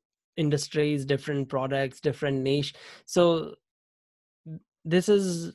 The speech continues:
a answer that would vary, um, drastically. Um, but like a, like a really easy rule of thumb is, um, R O I should be greater than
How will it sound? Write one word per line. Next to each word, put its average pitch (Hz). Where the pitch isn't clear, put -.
a 156
answer 165
that 165
would 160
vary, 160
um, 127
drastically. 151
Um, 143
but 156
like 147
a, 151
like 147
a 147
really 196
easy 160
rule 180
of 180
thumb 160
is, 147
um, 139
R 170
O 185
I 180
should 151
be 151
greater 160
than 143